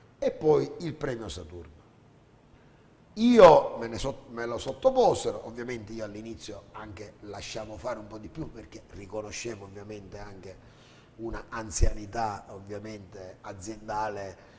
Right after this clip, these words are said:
e quindi anche nel settore che io non avevo. Poi decisi quasi subito di accantonarne uno e di,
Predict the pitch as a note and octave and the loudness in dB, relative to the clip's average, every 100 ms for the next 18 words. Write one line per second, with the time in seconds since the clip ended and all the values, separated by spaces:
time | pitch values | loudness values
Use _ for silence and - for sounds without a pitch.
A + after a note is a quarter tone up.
0 | - - F2+ G#2+ G2+ G2 F#2 F#2 - G#2 | -20 -18 -16 -14 -14 -14 -14 -14 -14 -14
1 | G2+ G2 G2+ F2+ - - A2+ G#2+ F#2 G2+ | -12 -12 4 12 12 12 0 -8 -8 -8
2 | G2+ F#2+ F#2+ A2 G2+ F#2+ G2 E2 - - | -8 -10 -10 -10 -8 -8 -10 -12 -18 -20
3 | - - - - - - - - - - | -20 -20 -20 -20 -20 -20 -20 -20 -20 -8
4 | - C4 A3+ E3 - D#3+ F#3+ - F#3+ D#3 | 12 12 12 10 -2 4 6 6 0 0
5 | - D3 - F3 G#3+ G#3 D#3 D#3 D3 D3 | 2 2 4 6 6 2 0 -4 -2 -2
6 | C3+ D3 - - - - - D#3 F#3+ - | 0 -2 -2 -16 -20 -20 -10 0 2 4
7 | F3+ F3 D#3+ E3 D#3+ D3 C#3+ C#3 C3+ B2+ | 2 0 0 0 2 -2 -4 -6 -4 -4
8 | C3+ C3 C3+ - D#3+ D#3 C#3+ E3 D3 | -4 -4 -4 -6 -8 -8 -8 -6 -6